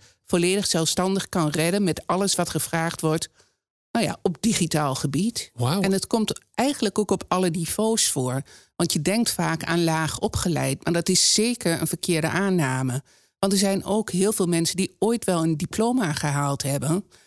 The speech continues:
Speaker 1: Maar als je in de praktijk niet toepast wat er nodig
Speaker 2: Ja,
Speaker 1: is,
Speaker 2: ja.
Speaker 1: dan verlies je je vaardigheden.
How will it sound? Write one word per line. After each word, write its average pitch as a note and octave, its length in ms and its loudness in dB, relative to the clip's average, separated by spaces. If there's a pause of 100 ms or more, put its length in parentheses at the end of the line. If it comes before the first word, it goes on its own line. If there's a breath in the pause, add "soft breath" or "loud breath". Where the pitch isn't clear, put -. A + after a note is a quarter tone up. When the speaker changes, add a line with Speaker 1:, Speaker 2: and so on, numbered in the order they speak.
(260 soft breath)
Speaker 1:
Maar - 120 -2
als G#3+ 240 0
je A3+ 60 -2
in G#3+ 120 0
de G#3 60 2
praktijk G#3 540 -2
niet F#3+ 300 -2
toepast G3+ 600 -2
wat E3+ 180 0
er E3 80 0
nodig G3 480 2
Speaker 2:
Ja, C3+ 100 -2
Speaker 1:
is, D3+ 320 0
Speaker 2:
ja. C#3 200 -10
Speaker 1:
dan G3 160 2
verlies A3 380 2
je F#3+ 80 2
je E3 100 2
vaardigheden. D3 920 -2